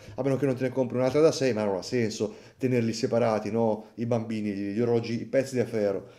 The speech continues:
Ci vuole una scatola più grande, te lo dico io. Cinque orologi, tutti e cinque più che decenti, anzi ottimi orologi,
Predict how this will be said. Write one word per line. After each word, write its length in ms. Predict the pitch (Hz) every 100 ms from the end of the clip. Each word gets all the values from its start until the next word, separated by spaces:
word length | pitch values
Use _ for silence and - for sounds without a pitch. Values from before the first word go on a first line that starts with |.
| -
Ci 120 | - -
vuole 160 | 180 160
una 80 |
scatola 240 | 165 156 147
più 100 | 143
grande, 340 | 135 120 104
te 40 | 113
lo 60 |
dico 280 | 131 127 123
io. 160 | 104 87 - -
Cinque 320 | - 226 180 202
orologi, 440 | 214 151 113 - - - - -
tutti 200 | 233 -
e 40 |
cinque 760 | 110 151 127 123 120 110 107 101 - - - -
più 180 | 202 196
che 100 | 139
decenti, 560 | 139 - 147 117 107
anzi 380 | 143 113 110 151
ottimi 280 | 139 139 127
orologi, 500 | 110 113 110 101